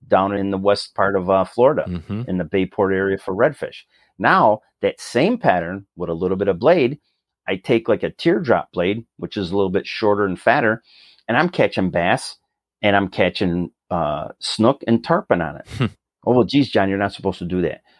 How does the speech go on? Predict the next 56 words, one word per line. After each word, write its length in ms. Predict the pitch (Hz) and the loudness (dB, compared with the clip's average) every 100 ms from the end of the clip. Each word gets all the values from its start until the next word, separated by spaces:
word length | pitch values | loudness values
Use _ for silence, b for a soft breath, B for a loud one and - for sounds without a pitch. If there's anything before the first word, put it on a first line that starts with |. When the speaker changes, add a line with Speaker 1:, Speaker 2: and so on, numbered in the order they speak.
| _ | _
Speaker 1:
So 160 | - | 0
when 440 | 107 107 104 104 92 | 4 2 0 -4 -2
we 120 | 131 | -2
go 180 | - 123 | 2 2
to 100 | 95 | 2
talk 280 | 120 92 - | -2 -2 -2
to 40 | |
Bob 280 | 87 82 82 | -4 -4 -2
Clauser, 540 | 127 156 151 95 101 - _ _ _ _ _ | 2 2 2 -2 -4 -12 _ _ _ _ _
Bob's 260 | 95 107 - | 0 2 0
like, 160 | 110 | 0
"Oh, 80 | 143 | 2
yeah, 280 | 180 202 143 117 | 2 2 -2 0
th-, 160 | 101 95 | -2 -2
there's 400 | 73 - 131 175 | -4 0 0 2
guys 300 | 180 175 170 | 0 2 2
that 100 | 143 | 0
have 120 | 113 | 0
done 200 | 139 175 | 0 0
that 160 | 139 | -2
stuff, 340 | - - 101 - | -4 0 -2 0
you 120 | 110 | -2
know, 160 | 95 82 | -2 -6
twenty, 300 | - 123 139 | -6 -2 -2
thirty 300 | - 139 135 | -2 -2 -2
years 300 | 127 180 196 | -2 -2 -2
ago." 240 | 85 - - _ _ _ 104 | -8 -10 -20 _ _ _ -6
But 100 | - | -2
for 120 | 95 | -4
some 340 | - 135 208 | 2 4 6
reason, 480 | 123 98 107 123 143 _ _ _ | 4 2 0 -2 -4 _ _ _
some 340 | - - 107 | -6 -2 0
of 60 | 107 | 2
the 60 | 101 | 0
people 360 | - 113 107 | 0 -2 -2
today 300 | 92 - 175 | 0 2 4
are 100 | 151 | 4
like, 240 | 104 98 92 | 2 0 2
"Oh, 140 | 131 | 2
well, 140 | 123 107 | 2 0
geez, 200 | 127 120 | -2 -2
you're 80 | |
not 140 | 98 95 | -2 -2
supposed 220 | - 90 | -2 -4
to 80 | - | -4
put 180 | 98 - | -4 0
that 140 | 90 | 0
in 100 | 82 | -2
a 60 | 76 | -4
fly. 240 | - 120 | 0 2
It's 200 | 73 - | 0 -2
not 220 | 101 - | -2 -2
really 200 | 95 90 | -2 -2
a 40 | 73 | -2
fly 300 | - 104 107 | 0 2 2
now. 220 | 80 | -2